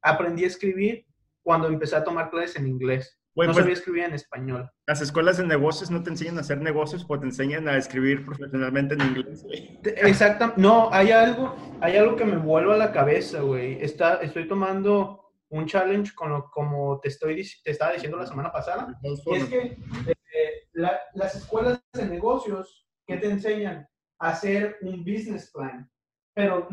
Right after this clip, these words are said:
Speaker 1: dicen, "Ay, sí, hay que hacer un business plan, un plan de negocios, bla, bla, bla. Aquí ponemos aquí, necesitamos tanto, bla, bla, bla, bla, bla, bla. Pero a ver si funciona, porque no sabemos si hace dinero".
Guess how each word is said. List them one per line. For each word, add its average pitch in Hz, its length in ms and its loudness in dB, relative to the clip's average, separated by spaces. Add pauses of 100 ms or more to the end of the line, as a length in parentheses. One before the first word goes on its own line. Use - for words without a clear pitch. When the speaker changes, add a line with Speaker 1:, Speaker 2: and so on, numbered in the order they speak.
(220)
Speaker 1:
dicen, 196 460 -2
"Ay, 262 200 0
sí, 262 160 -6
hay 233 100 -2
que 262 80 -4
hacer 254 140 -6
un 240 120 -6
business 247 300 -8
plan, 254 240 -6
un 208 80 -6
plan 226 180 -6
de 226 80 -8
negocios, 226 540 -4
bla, 196 160 -4
bla, 151 80 -6
bla. 226 340 -4 (200)
Aquí 220 480 -6
ponemos 220 360 -6
aquí, 247 320 -8
necesitamos 202 720 -6
tanto, 254 420 -4
bla, 185 240 -4
bla, 147 160 -4
bla, 233 340 -2
bla, 208 100 -8
bla, 160 180 -10
bla. - 440 -8 (540)
Pero 196 160 2
a 185 80 6
ver 196 140 0
si 262 180 -6
funciona, 180 680 -4
porque 170 240 -6
no 165 140 -6
sabemos 214 360 -4
si 180 60 -6
hace 165 180 -4
dinero". 147 440 -10